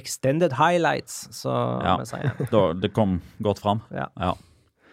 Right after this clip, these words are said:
Speaker 2: Og han hadde visst nok også bedt Lopetegui om ikke få starta den kampen her, fordi han var f-, sliten både mentalt og fysisk etter de to landskampene mot, eh, eller for Frankrike,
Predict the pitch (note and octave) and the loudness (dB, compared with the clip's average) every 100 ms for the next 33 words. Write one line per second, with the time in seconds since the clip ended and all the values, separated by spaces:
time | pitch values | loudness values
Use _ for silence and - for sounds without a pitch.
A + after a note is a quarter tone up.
0 | - - - - - B2 C3 A#2+ C#3 C3 | -20 -20 -20 -4 4 6 6 4 4 0
1 | A#2+ B2+ A#2 A#2 G2+ F#2 F2+ - - G2 | 0 0 4 4 4 0 -2 -4 -6 -4
2 | F#2 G#2 G#2+ G2+ F#2+ F#2+ G2+ - G2+ - | -2 0 0 0 -2 -2 -2 -2 -4 0
3 | G2+ F#2 D#2+ E2 G#2 A#2 A#2 G#2+ F#2 F#2+ | 0 0 -2 0 0 0 0 0 2 4
4 | F#2 F2 F2+ F2 F#2+ - - - G2+ G2+ | 4 4 2 -2 -8 -10 -8 -6 -6 -6
5 | - G2+ G#2 G2+ G2 - F#2 F2+ F2+ G2+ | -4 0 2 0 -2 0 0 -2 -4 -4
6 | F2+ G#2 G2+ G#2 G2+ G2 F#2+ G2+ G2 F2+ | -4 -6 -6 -6 -6 -4 -4 0 0 0
7 | - F2+ E2+ F#2 F#2 F2+ F#2 F2+ _ G2+ | -4 -8 -4 -4 -2 -2 -2 -4 _ -8
8 | F#2+ F#2 G2+ G2 A2+ G2 G#2 F#2 F2 E2+ | -4 0 0 2 2 4 2 0 -4 -6
9 | D#3+ | -6